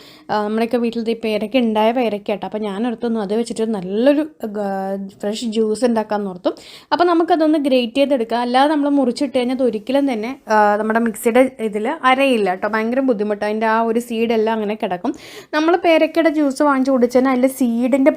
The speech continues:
പൊടി പോലും നമുക്കതിൽ കാണാൻ പറ്റില്ല. അതങ്ങനെയാണ്, നമ്മൾ അതിൻ്റെ സീഡോട് കൂടി തന്നെയാണ് പൊടിച്ച്, ആ, നമ്മൾ ജ്യൂസിലെടുക്കുന്നത്. ഞാൻ കഴിച്ചിട്ടുള്ള ജ്യൂസിലുള്ള കാര്യം പറയുന്നത്, പിന്നെ ബാക്കിയുള്ള കാര്യം എനിക്കറിയില്ല. അപ്പം ഞാനിത്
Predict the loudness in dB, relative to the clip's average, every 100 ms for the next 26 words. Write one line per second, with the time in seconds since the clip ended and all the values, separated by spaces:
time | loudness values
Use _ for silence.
0 | 4 4 4 4 4 2 2 2 2 2
1 | 2 0 0 -2 0 0 2 4 4 4
2 | 2 0 0 0 2 2 2 2 4 6
3 | 6 6 2 0 0 0 0 0 0 0
4 | -2 -4 -4 -2 2 4 4 2 0 0
5 | 0 0 -2 0 2 2 0 -2 0 0
6 | -2 -12 -4 0 6 6 6 2 2 4
7 | 2 0 2 2 4 4 4 4 4 2
8 | 0 -2 -2 -2 -2 0 0 2 4 2
9 | 2 2 0 0 0 -2 -2 -14 -4 0
10 | 4 6 6 6